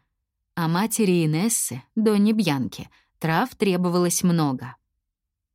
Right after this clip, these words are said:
У ведьмы была обширная клиентура. И постоянные клиенты, и новых они приводили с удовольствием, и рекомендовали друг другу надежную да неболтливую женщину —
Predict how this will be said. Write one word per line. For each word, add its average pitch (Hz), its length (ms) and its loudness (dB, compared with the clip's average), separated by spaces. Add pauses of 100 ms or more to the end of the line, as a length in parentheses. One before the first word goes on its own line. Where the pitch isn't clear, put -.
(200)
У 196 140 0
ведьмы 311 380 2
была 220 280 4
обширная 196 640 0
клиентура. 160 720 -4 (560)
И 196 160 0
постоянные 214 760 2
клиенты, 190 600 0 (240)
и 190 140 0
новых 190 340 0
они 247 220 6
приводили 208 540 2
с 196 100 0
удовольствием, 185 840 0 (240)
и 175 140 2
рекомендовали 170 800 2
друг 170 240 0
другу 202 260 2
надежную 170 680 2
да 170 120 -2
неболтливую 208 800 2
женщину — 143 680 -4